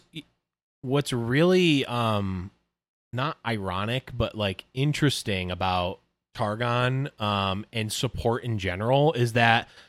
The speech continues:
okay, you hear the word, you hear the word support in, in regards to, like, gaming and whatnot. It's like, oh, it's very defensive mechanism. It's very, like,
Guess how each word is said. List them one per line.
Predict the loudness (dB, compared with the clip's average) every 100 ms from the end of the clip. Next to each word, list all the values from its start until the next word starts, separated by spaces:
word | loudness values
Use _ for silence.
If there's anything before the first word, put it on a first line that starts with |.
| _
okay, | 0 2 2
you | 2
hear | 4 6 8 8 4
the | 2
word, | 4 6 4 0
you | 2
hear | 4
the | 6
word | 4 4 2
support | 0 -4 0 2 4 2
in, | -4 -6
in | -6 -6
regards | -4 -2 -2 -4
to, | -6
like, | -6 -4
gaming | -4 -2 -2
and | -2
whatnot. | -2 -2 -2
It's | -4
like, | -2
oh, | 4 2
it's | 4
very | 4 6 6
defensive | 4 2 0 2 -2
mechanism. | 0 -2 0 -2 0 -2 -4
It's | -4
very, | -2 2 4 4 2
like, | 0 -2 -4